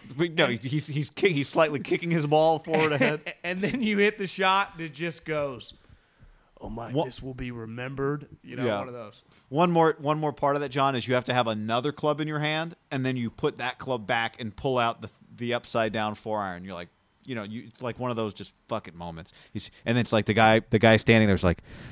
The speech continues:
Speaker 1: "Uh, d-, uh, Jim, is he gonna do what I think he's gonna do?"
Speaker 2: You agree?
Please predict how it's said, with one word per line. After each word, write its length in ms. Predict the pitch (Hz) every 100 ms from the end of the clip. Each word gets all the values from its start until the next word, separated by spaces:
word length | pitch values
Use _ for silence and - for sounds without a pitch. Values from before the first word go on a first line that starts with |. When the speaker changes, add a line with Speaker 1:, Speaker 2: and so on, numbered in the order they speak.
| - -
Speaker 1:
"Uh, 60 | 104
d-, 80 | -
uh, 80 | 104 95
Jim, 240 | - 135
is 100 | 127
he 100 | -
gonna 180 | 175 254
do 160 | - 120
what 140 | 151
I 80 | 104
think 200 | 135 113
he's 140 | - 147
gonna 200 | 180 185
do?" 220 | 196 214 - - - _ - - _ - - _ _ _ _ - - - _
Speaker 2:
You 240 | 160 240
agree? 500 | 247 156 185 202 226